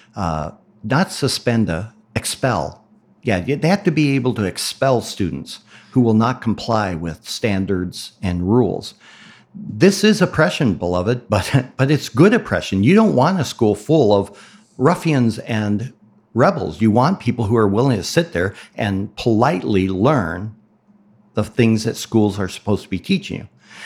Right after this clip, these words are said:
And then you move down to the most basic level of human interaction, that's parents. They oppress their children all the time. Think about it.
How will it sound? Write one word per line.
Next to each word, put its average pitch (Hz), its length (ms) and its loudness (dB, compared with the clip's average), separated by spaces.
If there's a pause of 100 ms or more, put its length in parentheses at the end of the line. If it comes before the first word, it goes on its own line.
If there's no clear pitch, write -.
(180)
And 117 120 2
then 190 140 4
you 233 80 6
move 127 300 6
down 113 460 0
to 110 360 2
the 107 100 -2
most 110 360 0
basic 139 420 -2
level 87 480 -4
of 85 220 -6
human 98 360 -2
interaction, 92 600 -4
that's 104 220 -8
parents. - 580 -2 (500)
They 123 160 4
oppress 143 420 0
their 156 120 0
children 135 420 0
all 135 140 2
the 143 80 0
time. 165 400 -4
Think 247 220 4
about - 280 -4
it. - 60 -20